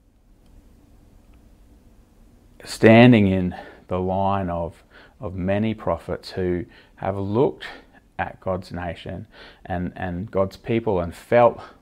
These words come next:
like, uh, there's a gap between who God calls them to be and who they are, and calling them to close that gap.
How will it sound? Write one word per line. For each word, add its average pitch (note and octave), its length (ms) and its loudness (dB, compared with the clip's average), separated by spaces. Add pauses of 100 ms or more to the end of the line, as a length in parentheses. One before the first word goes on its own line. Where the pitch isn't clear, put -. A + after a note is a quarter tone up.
like, F2+ 340 -8 (380)
uh, F2 100 -4
there's F2 160 -4
a F2+ 60 -4
gap G2+ 460 0 (340)
between F2 340 -6
who F2 140 -8
God F#2+ 320 -4
calls F#2 320 -8
them E2 100 -12
to - 100 -20
be F2+ 380 -12 (380)
and F2 140 -10
who F2+ 200 -6
they F2+ 220 -4
are, E2+ 320 -2
and - 120 -14
calling G2 540 -4
them E2+ 240 -8 (280)
to G2 120 -8
close F2+ 720 -2 (320)
that - 340 -2
gap. F2+ 380 -8